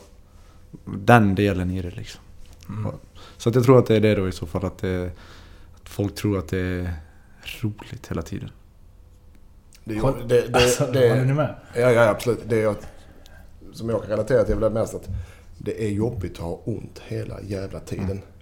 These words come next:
Speaker 3: He-, varenda dag i, alltså,
Speaker 1: Mm.
Speaker 3: tio år i sträck. Varenda gång jag går upp på sängen. Det är det som jag tyckte var jobbigast i, i slutet. Och även att... Eh,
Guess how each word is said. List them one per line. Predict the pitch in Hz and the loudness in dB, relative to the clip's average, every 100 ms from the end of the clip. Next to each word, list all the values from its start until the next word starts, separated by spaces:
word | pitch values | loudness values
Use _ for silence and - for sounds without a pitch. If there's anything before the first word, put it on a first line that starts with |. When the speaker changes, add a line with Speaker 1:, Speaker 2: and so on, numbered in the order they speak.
| - | -6
Speaker 3:
He-, | 123 127 | 2 2
varenda | 113 117 131 131 113 | 4 2 2 2 2
dag | 117 104 101 | 4 2 0
i, | 107 101 90 | -4 -8 -10
alltså, | 80 101 | -8 -6
Speaker 1:
Mm. | 98 | -6
Speaker 3:
tio | - 120 110 107 | -6 -6 -4 -4
år | 101 | -4
i | 95 | -6
sträck. | - 95 - - - - - - 92 | -6 -8 -8 -18 -20 -20 -18 -10 -2
Varenda | 117 113 113 | 2 4 2
gång | 110 | 2
jag | |
går | 107 | 0
upp | 92 | -2
på | |
sängen. | - 90 85 104 - - - - - - | -4 -4 -6 -12 -14 -20 -18 -16 -12 -4
Det | |
är | 113 | 2
det | 127 | 4
som | 120 | 4
jag | 127 113 | 4 2
tyckte | 90 | 0
var | 104 | 0
jobbigast | 120 110 95 | 2 2 0
i, | 101 104 90 | -2 -2 -4
i | |
slutet. | 101 98 - | -4 -6 -6
Och | 92 120 113 | 2 2 4
även | 110 110 101 | 0 2 -2
att... | - - - - - - - - - | -4 -10 -14 -20 -20 -20 -20 -20 -14
Eh, | - 101 95 95 | -6 -2 0 -2